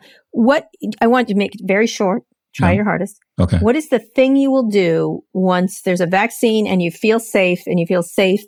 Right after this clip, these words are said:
Speaker 1: being around crowds of people? What is, what is the thing you will do? Uh, I know what I'll do.
Speaker 2: Oh, that's really, that's really a, a thoughtful question. I miss Europe. I, I think I will just go,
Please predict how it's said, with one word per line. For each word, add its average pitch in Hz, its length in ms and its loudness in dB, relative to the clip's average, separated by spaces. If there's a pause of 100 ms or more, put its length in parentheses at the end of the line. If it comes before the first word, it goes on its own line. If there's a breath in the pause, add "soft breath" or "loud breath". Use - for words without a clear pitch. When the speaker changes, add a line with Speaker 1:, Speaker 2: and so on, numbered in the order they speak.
Speaker 1:
being 180 380 -2
around 170 400 -2
crowds 160 300 -2
of - 80 -10
people? 165 260 -4
What 190 160 2
is, 208 200 -2
what 196 200 2
is 277 160 0
the 254 80 0
thing 202 320 0
you 170 240 0
will 156 160 -4
do? - 140 -12 (600)
Uh, 160 200 0
I 185 160 0
know 190 100 2
what 175 120 -2
I'll 160 160 -2
do. 180 260 -8 (640)
Speaker 2:
Oh, 110 100 0
that's 113 260 -2
really, 127 200 0
that's 110 240 -4
really 123 220 0
a, 101 240 -2
a 98 260 -2
thoughtful 107 460 -2
question. 107 580 -2
I 120 140 0
miss 139 320 2
Europe. 113 360 0 (540)
I, 107 380 2
I - 20 0
think 113 200 0
I 110 80 2
will 107 140 2
just 101 240 -4
go, 101 460 2